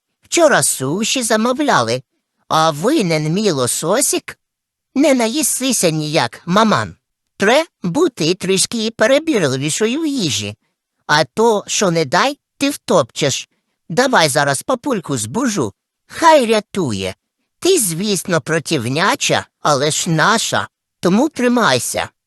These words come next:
А ось іще історія. Якось прокидаюся вранці. Маманчик сидить збоку і виє. Хай Бог милує,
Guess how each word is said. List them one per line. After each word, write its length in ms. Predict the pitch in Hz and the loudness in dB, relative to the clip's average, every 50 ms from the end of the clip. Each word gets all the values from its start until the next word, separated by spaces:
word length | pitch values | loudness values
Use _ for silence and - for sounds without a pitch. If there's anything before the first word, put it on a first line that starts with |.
| _ _ _ _ _ _ _ _ _ _ _ - | _ _ _ _ _ _ _ _ _ _ _ -4
А 140 | 165 160 | -2 -2
ось 380 | 170 220 294 370 - - - - _ _ - | 0 0 0 0 -2 -4 -8 -10 _ _ -6
іще 380 | 320 302 - - - 226 190 | -4 -4 -2 -2 -2 -2 -2
історія. 600 | 180 170 - - - 196 190 180 180 165 165 160 160 _ _ _ _ _ | -2 -4 -4 -6 -4 -4 -2 -2 -2 -4 -6 -6 -8 _ _ _ _ _
Якось 520 | - - 175 277 339 392 - - 240 - - | -12 -8 -4 -4 -4 -4 -2 -4 -4 -4 -4
прокидаюся 800 | - 202 185 156 - 160 143 220 254 311 311 240 - - 233 | -4 -6 -6 -4 -6 -6 -4 -2 -2 -2 -2 -2 -4 -4 -6
вранці. 680 | 214 233 226 220 226 233 220 196 - - 208 220 240 - _ _ _ _ _ - | -4 -4 -2 -2 -2 -2 -4 -6 -8 -8 -8 -10 -10 -12 _ _ _ _ _ -6
Маманчик 640 | 143 147 165 196 208 208 220 202 - - 220 196 - | -2 0 0 2 2 0 0 -2 -2 -2 -4 -4 -4
сидить 440 | - - - 220 247 339 359 302 226 | -4 -6 -6 -4 -2 -2 -4 -4 -4
збоку 520 | 165 156 196 208 208 202 - - 202 202 - _ | -6 -4 -2 -2 -2 -2 -4 -4 -6 -6 -6 _
і 140 | - 262 226 | -6 -4 -4
виє. 460 | 160 123 127 120 113 98 98 98 95 - _ _ _ _ _ _ _ _ | -4 -2 -4 -4 -4 -6 -6 -8 -10 -10 _ _ _ _ _ _ _ _
Хай 440 | - - - 202 233 311 359 359 320 | -10 -4 0 2 2 4 2 2 0
Бог 340 | 220 165 202 220 202 - - - | -2 0 0 0 0 0 -2 -4
милує, 760 | 208 208 226 214 202 185 185 175 156 135 139 143 143 160 | -2 0 0 0 0 0 0 -2 -4 -4 -4 -6 -6 -6